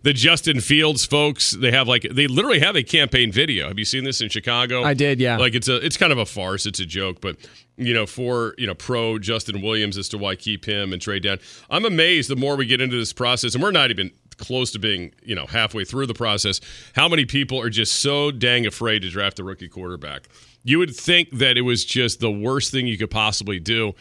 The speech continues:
Speaker 1: And people that wanna stick with mediocresville quarterbacks, um, that have shown nothing, but I'm getting that on the socials already from today, and we'll get to the X poll question here in a little bit, which has regarded to the Commanders' issues,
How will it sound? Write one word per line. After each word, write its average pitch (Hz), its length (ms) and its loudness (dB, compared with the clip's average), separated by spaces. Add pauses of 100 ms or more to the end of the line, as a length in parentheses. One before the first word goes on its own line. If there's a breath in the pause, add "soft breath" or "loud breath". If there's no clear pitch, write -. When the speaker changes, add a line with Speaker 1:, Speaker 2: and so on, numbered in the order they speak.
(320 loud breath)
Speaker 1:
And 123 100 0
people 175 260 2
that 151 100 0
wanna 143 240 2
stick - 440 2
with 123 220 0
mediocresville 127 840 2
quarterbacks, 87 920 -2
um, 90 340 -4 (320 soft breath)
that 113 140 0
have 113 100 0
shown 123 300 2
nothing, 151 280 2
but 120 100 2
I'm 135 120 2
getting 143 280 4
that 135 200 4
on 127 120 2
the 113 40 0
socials 117 580 0
already 131 420 2
from 117 260 -2
today, 104 340 4
and 104 80 0
we'll 107 200 0 (380 loud breath)
get 123 200 4
to 131 140 2
the 113 140 4
X 117 200 2
poll 127 280 0
question 113 400 0
here 110 120 0
in 101 60 0
a - 20 0
little 123 240 0
bit, 107 200 -2
which 98 240 -4
has 104 260 -2
regarded 101 560 -4
to 104 180 -2
the 90 140 -4
Commanders' 101 720 -2
issues, 90 460 -4